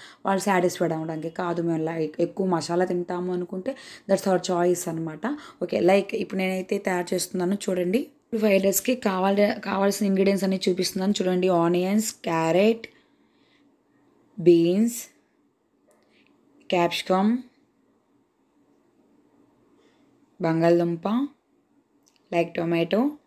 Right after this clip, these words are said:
and onions. ఇవేమో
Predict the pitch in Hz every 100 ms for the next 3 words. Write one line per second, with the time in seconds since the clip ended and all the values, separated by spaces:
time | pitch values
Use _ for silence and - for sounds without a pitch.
0 | _ _ _ _ _ _ _ _ - -
1 | _ _ _ _ _ _ _ _ _ -
2 | 190 190 175 170 170 160 - 202 196 190